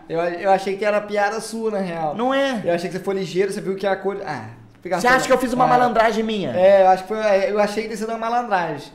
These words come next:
Speaker 1: Mas foi a primeira coisa que você associou, a hora que você viu que a
Speaker 2: Foi.
Speaker 1: cor
Speaker 2: E se você trocar ideia com a minha família,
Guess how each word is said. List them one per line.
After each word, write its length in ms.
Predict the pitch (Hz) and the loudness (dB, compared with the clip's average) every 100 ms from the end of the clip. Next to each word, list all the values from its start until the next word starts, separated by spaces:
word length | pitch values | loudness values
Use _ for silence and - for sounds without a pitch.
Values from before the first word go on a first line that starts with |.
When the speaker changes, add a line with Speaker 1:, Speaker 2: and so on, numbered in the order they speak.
| - - - - | -20 -20 -18 -6
Speaker 1:
Mas 160 | 170 170 | -4 0
foi 100 | 208 | 0
a 40 | |
primeira 260 | 208 220 240 | 0 -2 -2
coisa 180 | 233 226 | -2 -4
que 40 | |
você 60 | 247 | -6
associou, 400 | 233 220 - 220 | -6 -6 -2 0
a 40 | |
hora 80 | 185 | 0
que 60 | - | 0
você 80 | |
viu 120 | 180 190 | -2 4
que 100 | 254 | 6
a 120 | 262 | 6
Speaker 2:
Foi. 160 | 262 254 | 6 2
Speaker 1:
cor 100 | - | 0
Speaker 2:
E 100 | 220 | -2
se 60 | 254 | -2
você 120 | 247 | -2
trocar 240 | 254 254 240 | 0 0 0
ideia 200 | 214 214 | 0 0
com 80 | 214 | 0
a 40 | |
minha 140 | 190 185 | -2 -2
família, 800 | 180 156 175 240 214 127 - | -4 -4 -4 -2 0 -2 -4